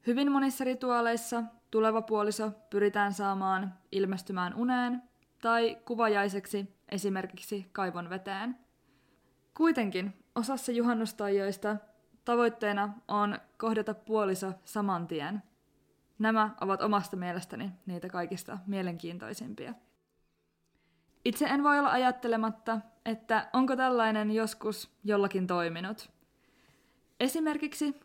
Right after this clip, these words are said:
kerrotaan, että jos juhannusyönä kiertää kolmikulmaisen pellon kolmeen kertaan alastomana,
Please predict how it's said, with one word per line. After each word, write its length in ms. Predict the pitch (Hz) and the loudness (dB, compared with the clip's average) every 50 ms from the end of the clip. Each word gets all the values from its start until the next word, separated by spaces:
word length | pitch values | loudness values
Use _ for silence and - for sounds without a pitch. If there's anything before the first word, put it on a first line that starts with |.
| _ | _
kerrotaan, 680 | - 262 254 240 226 214 220 196 190 190 208 208 208 - | -4 -2 0 0 0 0 0 -2 0 0 -2 -2 -6 -4
että 380 | - 214 214 - - 220 202 202 | -4 -4 -4 -4 -2 -2 0 0
jos 360 | - 196 202 214 208 202 - | 0 2 2 2 2 2 0
juhannusyönä 760 | 233 233 226 240 226 233 226 - - 226 220 214 208 208 208 196 - _ _ _ _ - | 0 0 2 2 0 0 -2 -2 -4 -2 -2 -2 -2 -2 -4 -6 -10 _ _ _ _ -4
kiertää 460 | - 240 233 226 220 226 214 202 202 | 0 2 2 2 2 0 -2 -2 -2
kolmikulmaisen 840 | 202 262 269 269 247 240 233 - 214 214 208 208 202 196 202 202 190 | 0 0 2 2 2 2 2 2 2 2 2 0 0 0 -2 -4 -2
pellon 460 | 196 214 208 196 190 180 180 185 185 180 - _ | -2 -2 -2 -2 -2 -2 -2 -4 -6 -8 -12 _
kolmeen 400 | - 226 220 214 202 190 185 185 | -2 0 2 2 2 0 0 -2
kertaan 500 | 185 185 185 185 185 - 185 180 185 185 - | -2 -2 -2 -4 -2 -2 -2 -2 -2 -4 -4
alastomana, 640 | - 208 208 202 190 - - 190 185 185 185 190 | 0 0 0 0 0 -4 -8 -6 -4 -2 -2 -4